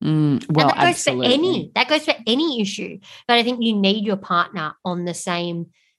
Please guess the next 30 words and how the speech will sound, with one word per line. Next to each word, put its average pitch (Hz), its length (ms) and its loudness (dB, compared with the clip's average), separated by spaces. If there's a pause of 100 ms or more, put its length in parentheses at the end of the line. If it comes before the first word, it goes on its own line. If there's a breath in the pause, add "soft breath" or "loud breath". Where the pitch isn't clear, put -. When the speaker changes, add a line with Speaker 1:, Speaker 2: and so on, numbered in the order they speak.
(840)
Speaker 2:
ground 185 420 2
as 170 160 -4
you 180 360 -4
so - 140 -4
you 190 240 2
can 190 160 -4
tackle 180 300 -4
the 175 100 -2
situation 160 480 -8
together, 170 400 -12 (340)
right? 170 140 4
Speaker 1:
Absolutely. 151 520 4
And 160 180 4
it's, 147 260 -2
and 160 160 4
it's - 260 -2
your 156 100 0
partner's 147 520 0
mother, 123 480 2
so - 140 -4
he 147 220 0
should 135 200 -4
go 127 120 2
and 135 100 -2
have 131 180 -6
the - 60 -8
chat, - 400 -2
if 151 240 0
not 139 280 -2
Speaker 2:
Yeah. 269 260 2